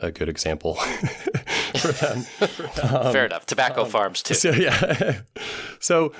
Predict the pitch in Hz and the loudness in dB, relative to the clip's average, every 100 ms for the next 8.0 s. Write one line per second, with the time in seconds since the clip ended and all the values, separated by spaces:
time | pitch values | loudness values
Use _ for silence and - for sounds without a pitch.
0 | - 180 196 226 160 143 143 151 135 131 | 0 2 4 4 4 2 2 4 6 4
1 | 113 117 117 110 113 - 110 104 - 104 | 4 4 6 6 4 2 2 2 4 4
2 | - 107 104 123 123 120 113 113 110 107 | 4 0 2 2 2 2 4 4 2 4
3 | 104 95 92 - 98 95 92 92 92 92 | 4 4 2 2 2 4 4 4 4 4
4 | 90 92 90 85 90 82 87 - 87 - | 4 4 2 2 0 0 0 2 0 2
5 | 92 82 80 78 - - 92 82 - 120 | 2 2 2 0 -4 -4 0 0 2 0
6 | 110 87 82 82 80 78 80 82 80 - | 2 2 2 2 0 0 2 2 2 -4
7 | - _ _ _ 90 90 87 85 82 | -20 _ _ _ 0 4 4 4 2